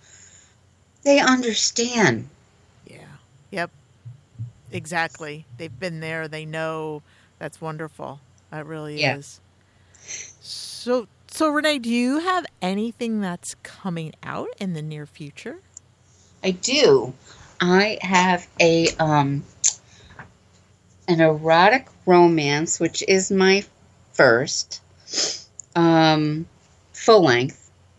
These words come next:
Speaker 1: um, and it's called Body Language, and it deals with body image.
Speaker 2: Wow.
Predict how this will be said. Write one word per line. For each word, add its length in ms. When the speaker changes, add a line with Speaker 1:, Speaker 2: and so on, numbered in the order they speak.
Speaker 1:
um, 680
and 420
it's 220
called 520
Body 320
Language, 760
and 560
it 260
deals 540
with 1200
body 500
image. 600
Speaker 2:
Wow. 400